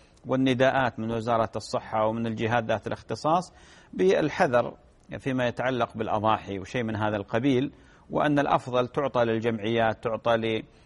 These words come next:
للجهات الأخرى تتولى ذبحها وتقسيم الأضاحي. إذا والله الإنسان قال: "لا، أنا بضحي بنفسي"،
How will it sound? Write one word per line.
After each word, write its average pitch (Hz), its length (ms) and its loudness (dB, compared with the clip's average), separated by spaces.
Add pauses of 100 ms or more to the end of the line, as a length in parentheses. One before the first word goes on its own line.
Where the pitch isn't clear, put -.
(180)
للجهات 120 440 -2
الأخرى 120 500 -2
تتولى 123 460 0
ذبحها 117 380 0
وتقسيم 160 460 -2
الأضاحي. 113 520 2 (340)
إذا 214 120 0
والله 180 220 4
الإنسان 139 500 -2 (380)
قال: 143 140 4
"لا، 143 160 2
أنا 131 100 2
بضحي 131 420 0
بنفسي"، 123 580 -4